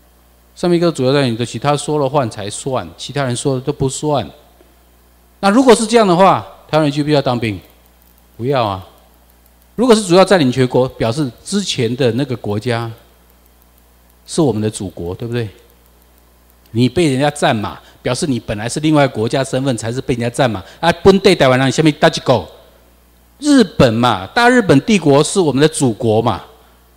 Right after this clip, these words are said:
啊，咱就是日本人嘛，因为输给美国，所以美国占领嘛。他派一个代理人给咱讲嘛，叫做中共嘛。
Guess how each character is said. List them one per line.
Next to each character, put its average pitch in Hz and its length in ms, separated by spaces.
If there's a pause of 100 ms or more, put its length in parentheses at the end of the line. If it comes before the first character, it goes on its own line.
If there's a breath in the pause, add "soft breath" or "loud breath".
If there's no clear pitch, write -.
(300)
啊， 220 80
咱 240 140
就 202 120
是 147 80 (140)
日 - 20
本 196 220
人 120 180
嘛， 92 280 (400)
因 226 100
为 220 80
输 247 320
给 180 160
美 160 180
国， 139 160
所 202 120
以 202 60
美 147 100
国 143 160
占 170 260
领 107 160
嘛。 98 240 (340 soft breath)
他 240 80
派 240 200
一 214 60
个 202 100
代 220 220
理 147 180
人 127 140
给 135 120
咱 156 180
讲 120 220
嘛， - 220 (340)
叫 202 80
做 190 120
中 147 260
共 131 200
嘛。 92 200